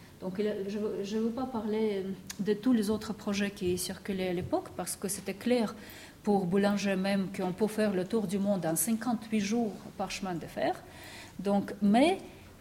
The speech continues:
euh, je vous montre simplement un impact, euh, euh, qui on peut voir chez Jules Verne.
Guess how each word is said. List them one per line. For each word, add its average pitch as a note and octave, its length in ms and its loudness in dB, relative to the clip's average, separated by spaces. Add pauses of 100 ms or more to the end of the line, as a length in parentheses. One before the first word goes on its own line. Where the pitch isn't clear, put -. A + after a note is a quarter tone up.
(160)
euh, G3 300 8
je G3 120 2
vous G#3 140 4
montre C#4 320 8
simplement A3 540 4
un G3+ 120 4
impact, G#3 580 4 (360)
euh, G3 160 2 (220)
euh, F#3 280 4
qui B3 260 2
on G#3+ 120 2
peut A3 160 2
voir G#3 360 0
chez G3+ 460 0
Jules A3 200 2
Verne. G3+ 340 -4